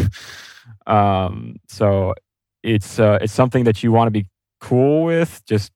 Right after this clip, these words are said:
do it at your own pace. You know, okay, do it at your own pace. Do it in a way that works, works for you. Um, and no need to, like, push the limits into this interdimensional stuff.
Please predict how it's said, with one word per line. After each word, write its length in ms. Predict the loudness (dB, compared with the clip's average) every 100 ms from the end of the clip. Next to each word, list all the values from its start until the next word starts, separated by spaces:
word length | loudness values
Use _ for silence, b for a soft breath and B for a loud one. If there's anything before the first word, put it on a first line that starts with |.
| -2
do 180 | 2 4
it 80 | 2
at 160 | 2
your 120 | 0 0
own 140 | 0
pace. 640 | 2 2 2 -4 -10 -20 _ _ _ _ _ _ -6
You 80 | 0
know, 220 | 2 2 -2
okay, 340 | -6 -4 -2 -4
do 220 | -4 -2
it 40 | 0
at 80 |
your 80 | 0
own 80 | 0
pace. 480 | 2 2 -2 -8 _ _ _ _
Do 60 | 0
it 60 |
in 60 | 2
a 40 |
way 120 | 4 2
that 100 | 2
works, 360 | -2 -4 -12
works 200 | -10 -10
for 160 | -6 -2
you. 360 | 0 2 0 -2 _ _ _ _ 0
Um, 500 | 4 4 2 0 -2
and 440 | -4 -6 -6 -4
no 260 | 0 2 2
need 380 | 0 0 0 0
to, 180 | 2
like, 300 | 4 2 0
push 220 | 0 0 0
the 120 | -2
limits 400 | 0 -2 -4 -6
into 240 | -6 -2
this 360 | -2 -4 -6 -8
interdimensional 600 | -6 -4 -2 -2 -4 -8
stuff. 420 | -8 -8 -10 -18